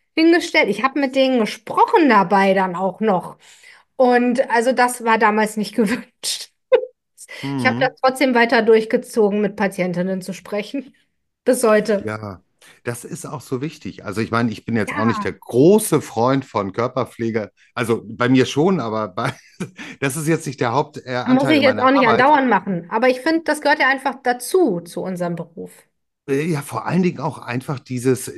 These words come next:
Speaker 2: dass man irgendwie diese Zeit hat, um auch mal mehr als zwei Wörter
Speaker 1: Ja,
Speaker 2: fallen zu lassen.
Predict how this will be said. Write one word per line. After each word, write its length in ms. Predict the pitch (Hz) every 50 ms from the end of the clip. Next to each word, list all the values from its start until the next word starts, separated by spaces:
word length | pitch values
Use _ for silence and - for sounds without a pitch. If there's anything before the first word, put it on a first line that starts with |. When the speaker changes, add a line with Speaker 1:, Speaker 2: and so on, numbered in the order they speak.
| 113 -
Speaker 2:
dass 280 | 120 117 117 - -
man 280 | 135 123 120 120 117 -
irgendwie 500 | - 131 147 160 185 170 - - 147 135
diese 340 | 110 123 120 101 104 98 -
Zeit 480 | - - - 117 127 160 190 180 - 160
hat, 240 | 170 165 160 - - -
um 180 | 139 135 151 113
auch 240 | 110 135 120 -
mal 200 | 120 110 104 98
mehr 340 | 98 98 104 120 139 147 117
als 340 | 80 110 120 - - - -
zwei 300 | - - 110 113 117 104
Wörter 480 | 104 101 - 110 107 98 92 90 - _ _ _ _ _ _ _
Speaker 1:
Ja, 220 | 202 233 277 320
Speaker 2:
fallen 200 | 311 - 120 110
zu 140 | 156 - 90
lassen. 340 | 80 - - - - -